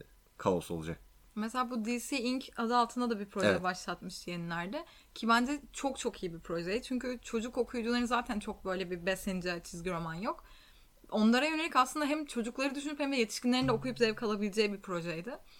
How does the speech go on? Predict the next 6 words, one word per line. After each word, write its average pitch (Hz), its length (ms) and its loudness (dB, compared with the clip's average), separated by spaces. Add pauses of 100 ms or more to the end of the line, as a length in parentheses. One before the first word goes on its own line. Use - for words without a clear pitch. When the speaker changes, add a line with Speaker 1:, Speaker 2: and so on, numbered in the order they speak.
(420)
Speaker 2:
Ya 214 80 2
güzel 247 360 4
alanlarda 294 400 6
güzel 247 280 4
şekilde 277 320 -2
ilerliyor 220 520 0